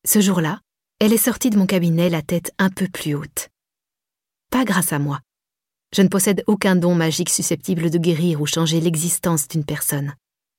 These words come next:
Elle n'avait pas eu besoin d'années de thérapie ayant mis au jour les vérités de son enfance.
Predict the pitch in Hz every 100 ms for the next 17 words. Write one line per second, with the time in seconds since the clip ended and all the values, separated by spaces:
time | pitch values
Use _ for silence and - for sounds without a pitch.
0 | _ _ _ 214 202 196 190 202 185 160
1 | 170 180 185 175 180 190 165 165 160 156
2 | 196 214 208 - - 208 196 190 196 165
3 | 156 190 185 170 175 170 - 170 - 156
4 | 147 - 147 147 -